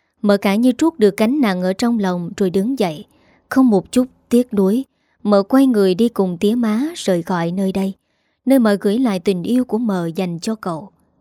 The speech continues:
Đôi chân mợ đi đến trước cửa thì chững lại, một giọt nước mắt rơi dài trên gò má.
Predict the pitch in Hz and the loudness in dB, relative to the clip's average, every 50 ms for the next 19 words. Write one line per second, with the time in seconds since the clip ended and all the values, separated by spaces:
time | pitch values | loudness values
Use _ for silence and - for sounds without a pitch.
0 | _ _ _ _ _ _ 196 220 214 208 - 214 208 202 190 185 175 175 175 170 | _ _ _ _ _ _ 2 2 2 4 2 0 0 0 0 0 0 0 -2 -2
1 | 160 190 180 180 196 180 214 247 - 302 311 311 _ - 196 180 170 175 208 277 | -2 -2 -2 -2 -2 -2 -4 -4 -4 -4 -4 -4 _ -4 -2 -2 -2 -2 -4 -6
2 | 302 - - 220 190 170 170 - 185 170 185 233 226 196 165 156 147 143 - _ | -8 -6 -2 -2 -2 -2 -2 -2 -4 -2 -2 -2 -4 -4 -4 -6 -8 -12 -16 _
3 | _ _ _ _ _ _ 233 220 190 202 214 196 185 - 240 294 285 - 285 311 | _ _ _ _ _ _ -2 0 2 2 0 0 0 0 -2 -2 -2 -2 -4 -4
4 | 349 349 - - 277 269 262 226 - 185 180 175 175 170 - 247 240 208 180 170 | -4 -6 -4 -2 0 0 0 0 -2 -4 -2 -4 -4 -4 -4 -4 -4 -4 -4 -4
5 | 165 160 160 165 170 185 240 | -4 -4 -6 -8 -8 -8 -8